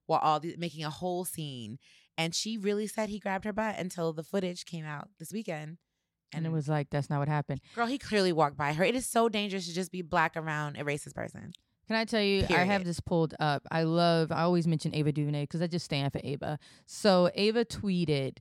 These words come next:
Speaker 2: um, the New York Metro tweet that said, "A white woman who called police after claiming a young black boy touched her behind in a Brooklyn deli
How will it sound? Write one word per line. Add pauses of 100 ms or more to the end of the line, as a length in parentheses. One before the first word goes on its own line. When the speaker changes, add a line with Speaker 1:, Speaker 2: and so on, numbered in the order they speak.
(120)
Speaker 2:
um,
the
New
York
Metro (160)
tweet
that
said,
"A
white
woman
who
called
police
after
claiming
a
young
black
boy
touched
her
behind
in
a
Brooklyn
deli